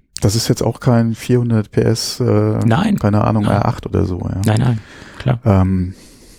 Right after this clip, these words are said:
Speaker 1: ja.
Speaker 2: Äh, jedes Auto, in Anführungsstrichen, ähm, kann b-, bei, bei Leuten Emotionen auslösen. Das ist ganz klar. Das eine mehr,
Speaker 1: Mhm.
Speaker 2: das andere weniger und jeder hat halt auch ein,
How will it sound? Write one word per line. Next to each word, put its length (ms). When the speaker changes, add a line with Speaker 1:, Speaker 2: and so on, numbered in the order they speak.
Speaker 1:
ja. 220
Speaker 2:
Äh, 140
jedes 320
Auto, 380
in 100
Anführungsstrichen, 800
ähm, 580
kann 560
b-, 80
bei, 320
bei 160
Leuten 320
Emotionen 500
auslösen. 580
Das 200
ist 160
ganz 180
klar. 240
Das 160
eine 240
mehr, 240
Speaker 1:
Mhm. 60
Speaker 2:
das 100
andere 280
weniger 400
und 140
jeder 220
hat 140
halt 160
auch 180
ein, 600